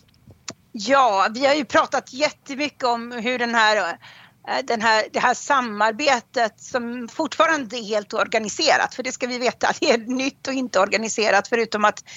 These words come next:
vi träffas och det, det är ordförandena just nu som träffas.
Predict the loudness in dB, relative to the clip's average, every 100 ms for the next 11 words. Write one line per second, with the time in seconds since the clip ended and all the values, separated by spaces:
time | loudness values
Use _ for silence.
0 | -20 -16 -8 -2 0 0 2 2 2 -2
1 | -6 -2 0 0 -4 _ _ _ -6 -2
2 | -2 -2 2 2 4 2 0 0 0 0
3 | 0 -2 -2 -2 -2 -4 -4 -2 -2 0
4 | -2 -2 -10